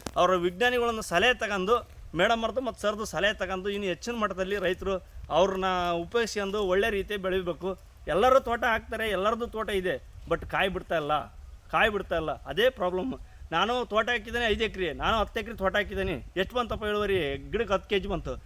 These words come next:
ಗಿಡ ಕನಿಷ್ಠ ಅಂದ್ರೆ ಇಪ್ಪತ್ತೈದು ಕೆಜಿ ಬಿಡ ಅಂತ ಗಿಡ ಇದಕ್ಕೆ ಶಕ್ತಿ ಇದೆ. ಈ ಗಿಡ ನಮಗೆ ಬೇರೆ ಐದು ಕೆಜಿ, ಆರು ಕೆಜಿ, ಏಳು ಕೆಜಿ ಬಿಡ್ತಾ ಇದೆ. ನಾವು ಮಾಡ್ತಕ್ಕಂಥ ಖರ್ಚು ಹೋಗ್ತಾ ಇದೆ, ದಿನಗಳು ಹೋಗ್ತಾ ಇದ್ದಾವೆ.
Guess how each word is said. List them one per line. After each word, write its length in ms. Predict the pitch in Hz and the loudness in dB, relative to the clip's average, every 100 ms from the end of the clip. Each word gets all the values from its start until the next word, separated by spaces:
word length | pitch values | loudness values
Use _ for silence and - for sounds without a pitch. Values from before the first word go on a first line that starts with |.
| - - 147 | -16 -8 4
ಗಿಡ 120 | 202 240 - | 6 6 4
ಕನಿಷ್ಠ 280 | 220 247 233 | -2 -2 -2
ಅಂದ್ರೆ 220 | 220 220 | -2 -4
ಇಪ್ಪತ್ತೈದು 460 | 196 233 208 214 202 | -4 -4 -4 -4 -4
ಕೆಜಿ 240 | 214 220 | -6 -6
ಬಿಡ 160 | 214 202 | 0 0
ಅಂತ 240 | 202 202 | 0 -2
ಗಿಡ 220 | 160 190 | 0 4
ಇದಕ್ಕೆ 340 | 269 233 214 - | 6 6 2 -4
ಶಕ್ತಿ 240 | 190 214 | -4 -2
ಇದೆ. 260 | 185 127 - - - - | 0 -2 -6 -18 -14 -2
ಈ 180 | 214 214 | 0 2
ಗಿಡ 140 | 214 | 4
ನಮಗೆ 280 | 262 233 226 | 2 2 -2
ಬೇರೆ 320 | 185 202 208 196 | 2 4 4 6
ಐದು 260 | 196 240 | 4 2
ಕೆಜಿ, 200 | 214 202 | -4 0
ಆರು 220 | 190 190 | 2 2
ಕೆಜಿ, 180 | 190 202 | 0 0
ಏಳು 180 | 196 196 | 0 0
ಕೆಜಿ 200 | 190 180 | -2 -4
ಬಿಡ್ತಾ 240 | 180 - | -6 -2
ಇದೆ. 340 | 190 170 165 117 - - | -2 0 -2 -4 -12 -2
ನಾವು 140 | 165 175 | 0 2
ಮಾಡ್ತಕ್ಕಂಥ 500 | 165 - 220 214 190 | 0 -2 -6 -10 -8
ಖರ್ಚು 360 | 190 190 240 | -6 -4 -2
ಹೋಗ್ತಾ 240 | 240 - 233 | -4 -2 -4
ಇದೆ, 260 | 202 170 | -2 -2
ದಿನಗಳು 280 | 170 226 240 | -2 -2 -4
ಹೋಗ್ತಾ 280 | 226 202 233 | -4 -6 -6
ಇದ್ದಾವೆ. 340 | 214 202 131 | -4 -4 -6